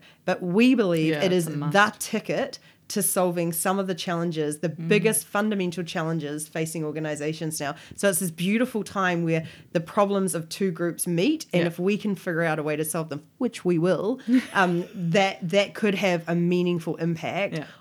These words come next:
Speaker 1: on, I, I mean, when we looked at some of the stats, I mean, this has, the lack of women in leadership has an actual monetary impact on the global G D P. They think it's in the trillions because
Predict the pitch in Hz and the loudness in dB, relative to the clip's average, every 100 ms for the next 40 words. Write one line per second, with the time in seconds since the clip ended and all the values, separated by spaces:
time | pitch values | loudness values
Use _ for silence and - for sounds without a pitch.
0 | - 262 262 233 233 226 226 220 202 208 | 4 6 6 4 4 6 6 4 4 2
1 | 214 202 - - - 185 160 156 - 214 | 2 0 -2 -4 -4 -2 -2 -2 0 0
2 | 135 - 208 208 269 285 330 240 - - | 0 -2 -2 0 0 0 -2 -2 -8 -20
3 | _ - 220 196 - - 190 226 240 285 | _ 0 2 2 -4 -4 2 4 2 0
4 | 214 214 190 175 165 185 190 - 127 120 | 0 0 0 0 0 0 -2 -2 -6 -6
5 | _ _ - 247 220 202 - 214 - - | _ _ -2 0 2 -2 -4 -8 -6 -4
6 | 196 180 175 175 170 - 165 165 180 175 | 0 2 2 0 -2 -2 -2 0 -2 -2
7 | 170 151 - - 165 160 160 160 170 160 | -4 -6 -6 -4 0 0 -2 -2 -2 0
8 | 156 160 165 160 135 156 156 143 - 156 | 0 2 2 0 -2 -4 -2 -6 -4 -4
9 | 123 156 185 180 180 233 214 233 220 185 | -2 0 0 0 0 0 0 0 0 0
10 | 160 - 180 156 135 - 160 180 190 175 | -2 -4 -4 -2 -4 -10 -6 -4 -2 -4